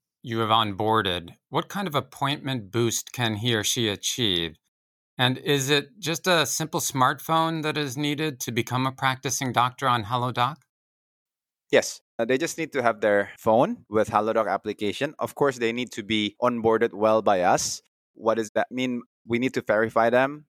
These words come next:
Speaker 2: We need to do a digital test on them or a digital interview,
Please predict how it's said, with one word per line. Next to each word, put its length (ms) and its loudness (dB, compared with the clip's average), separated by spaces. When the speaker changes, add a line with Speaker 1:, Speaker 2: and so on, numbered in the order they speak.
Speaker 2:
We 100 -6
need 220 -6
to 140 -6
do 400 -4
a 80 0
digital 580 2
test 460 2
on 180 -4
them 400 2
or 480 4
a 340 0
digital 380 2
interview, 600 2